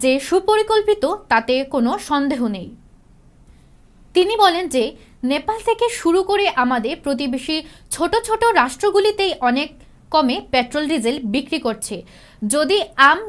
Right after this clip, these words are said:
জনগণের এভাবে পকেট কেটে আর রাষ্ট্রীয় সম্পত্তি জলের দরে লিজ দিয়ে বা বিক্রি করে রাজকোষ ঘটতে সামলাতে হয়, তাহলে কল্যাণকামী রাষ্ট্রের ভূমিকা কি? রাষ্ট্র জনগণের জন্য না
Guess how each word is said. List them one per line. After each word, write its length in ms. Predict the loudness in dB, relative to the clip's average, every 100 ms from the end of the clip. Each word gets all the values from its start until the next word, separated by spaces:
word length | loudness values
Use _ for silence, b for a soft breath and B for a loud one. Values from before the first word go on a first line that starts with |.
| 4
জনগণের 480 | 4 4 0 0 -2 -2
এভাবে 300 | 0 0 -2 -2 -2
পকেট 280 | -2 -2 -4
কেটে 240 | -6 -4 -6 2 2
আর 80 | 2 B B 0
রাষ্ট্রীয় 340 | 0 2 0 0 0
সম্পত্তি 440 | -2 -2 -2 0 0
জলের 240 | 0 0 0
দরে 180 | 0 0 -4 B B -2 2
লিজ 200 | 2 0 4
দিয়ে 140 | 4 6
বা 100 | 4 4 2
বিক্রি 240 | -4 -2 0 2
করে 140 | 2 4 4
রাজকোষ 380 | 2 0 -6 -6 -4
ঘটতে 320 | -2 -2 -4 -6
সামলাতে 380 | -2 -2 -2 -6 -4
হয়, 180 | -4 -2
তাহলে 300 | -4 0 -2 -2 B B 0
কল্যাণকামী 600 | 2 2 0 4 2 4 2 0
রাষ্ট্রের 340 | 0 -4 -4 0
ভূমিকা 340 | 2 2 -2 -4
কি? 120 | -6 -8 B B B B
রাষ্ট্র 300 | 2 2 2 4
জনগণের 480 | 4 2 0 -2 -2 -2
জন্য 200 | 0 0 -2 -8 -8
না 80 | -2